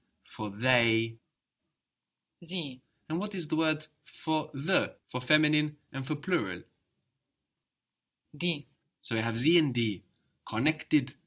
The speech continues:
Speaker 1: in their meaning and sounding very similar. What was the word for it?
Speaker 2: Es.
Speaker 1: Es. And this was neuter. We said that it was neuter. It doesn't refer to any gender. It.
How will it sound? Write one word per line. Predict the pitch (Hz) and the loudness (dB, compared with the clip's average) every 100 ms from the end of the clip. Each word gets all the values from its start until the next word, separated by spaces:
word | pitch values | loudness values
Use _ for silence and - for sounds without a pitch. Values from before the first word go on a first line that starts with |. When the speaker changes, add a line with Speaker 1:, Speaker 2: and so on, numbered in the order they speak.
| - | -6
Speaker 1:
in | 107 | -2
their | 107 | 0
meaning | 110 156 196 214 220 208 - | 2 4 4 0 -2 -8 -8
and | 107 | -4
sounding | - 147 151 147 135 | 0 2 2 -2 -4
very | 127 | -4
similar. | 117 117 87 69 - _ _ - | -2 -2 -6 -10 -16 _ _ -4
What | 160 156 | -2 0
was | 165 | 2
the | 165 | 2
word | 160 | 2
for | 170 | 0
it? | 190 143 - - - _ _ _ _ _ _ _ _ _ _ _ _ _ _ _ - | 2 0 0 -16 -16 _ _ _ _ _ _ _ _ _ _ _ _ _ _ _ -8
Speaker 2:
Es. | 196 151 - - _ - | -8 -6 -12 -16 _ -2
Speaker 1:
Es. | 113 - - - - _ _ - | -2 -2 -8 -8 -16 _ _ -6
And | 117 | -2
this | 131 - | -2 -2
was | 127 - - | -4 -6 -10
neuter. | 120 151 185 131 117 92 92 - | -4 2 6 4 2 -10 -10 -10
We | |
said | 110 120 | -6 -4
that | 113 - | -4 2
it | 175 175 - | 0 0 -10
was | 110 - | -10 -8
neuter. | 120 156 131 - 92 | 0 2 2 0 -12
It | 90 | -6
doesn't | 135 135 117 | -4 -4 -6
refer | 113 139 | -6 -6
to | 135 127 | -4 -2
any | 147 | -2
gender. | 127 113 98 87 85 _ _ - | -2 -4 -4 -10 -18 _ _ -6
It. | 113 - - - | -4 -4 -8 -12